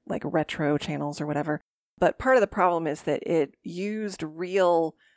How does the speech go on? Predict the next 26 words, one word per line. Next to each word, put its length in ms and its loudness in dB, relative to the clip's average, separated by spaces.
music 600 2
that 100 -2
was 120 -6
popular 520 -4
at 140 -2
the 60 -8
time, 560 -2
and 280 -4
some 220 0
of 140 -6
the 80 -2
music 380 -2
rights 480 -6
issues 440 -4
made 180 -4
it 120 -4
hard 360 -2
to 220 -4
release 600 -2
beyond, 480 2
like, 160 -4
a 40 -6
D 160 -6
V 120 -6
D 180 -4
release. 460 -4